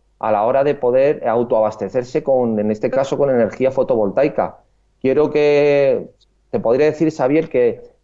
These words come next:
eh, placas solares ya se venden en algunos ikeas,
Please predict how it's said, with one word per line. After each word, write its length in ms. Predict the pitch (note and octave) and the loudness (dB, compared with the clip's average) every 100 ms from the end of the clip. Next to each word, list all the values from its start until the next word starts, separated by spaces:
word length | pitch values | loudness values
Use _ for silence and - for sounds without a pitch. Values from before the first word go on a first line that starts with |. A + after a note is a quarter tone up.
| A2+ | -2
eh, 760 | A2+ A#2 G#2+ A2+ A2 G#2+ - E2 _ | 2 2 2 2 2 0 -2 -14 _
placas 320 | C#3 C#3 D#3+ | -2 -2 -2
solares 320 | - D3+ D#3+ D#3+ | -2 0 0 0
ya 100 | D#3+ | -2
se 140 | D3+ | -2
venden 240 | D3+ D#3+ | -2 -2
en 100 | D#3 | -2
algunos 420 | C#3 A#2+ D#3+ D#3+ - | -2 0 -2 -2 -4
ikeas, 580 | A2+ D#3 D#3 F#2 - | -2 0 2 0 -6